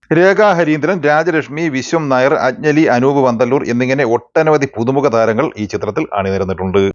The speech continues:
സംവിധായകനായ രതീഷ് ശേഖർ തന്നെയാണ് ഈ ചിത്രം നിർമ്മിച്ചിട്ടുള്ളത്. ഇന്ന് ആഗസ്റ്റ് ഒമ്പത്, വെള്ളിയാഴ്ചയിലെ മൂന്നാമത്തെ റിലീസ് സൂപ്പർ സിന്തകിയാണ്.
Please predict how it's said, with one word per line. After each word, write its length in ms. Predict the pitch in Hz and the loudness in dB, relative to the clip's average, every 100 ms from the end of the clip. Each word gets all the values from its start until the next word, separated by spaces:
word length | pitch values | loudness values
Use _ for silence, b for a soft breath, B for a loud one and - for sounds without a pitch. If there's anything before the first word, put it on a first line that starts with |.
| _ | _
സംവിധായകനായ 760 | - 160 180 190 190 190 185 180 | -4 0 2 2 4 2 2 2
രതീഷ് 340 | 151 156 180 | 2 0 0
ശേഖർ 220 | 175 165 | 0 0
തന്നെയാണ് 400 | 143 143 135 139 | 0 0 0 -2
ഈ 160 | 160 143 | -2 -4
ചിത്രം 320 | 123 123 139 | -4 -2 -2
നിർമ്മിച്ചിട്ടുള്ളത്. 760 | 110 107 104 104 107 101 107 104 _ _ | -2 -4 -4 -2 0 0 -2 -4 _ _
ഇന്ന് 180 | 170 190 | 2 4
ആഗസ്റ്റ് 400 | 185 175 190 196 | 4 2 0 0
ഒമ്പത്, 200 | 196 196 | 0 2
വെള്ളിയാഴ്ചയിലെ 600 | 170 156 165 160 170 170 | 2 4 2 2 0 0
മൂന്നാമത്തെ 580 | 156 135 160 175 175 156 | 0 0 2 2 2 0
റിലീസ് 380 | 127 123 123 156 | -2 -2 -4 -4
സൂപ്പർ 440 | 156 131 147 151 156 | -4 -4 -2 -2 -4
സിന്തകിയാണ്. 720 | 117 95 98 98 98 98 | -4 -4 -2 -2 -2 -4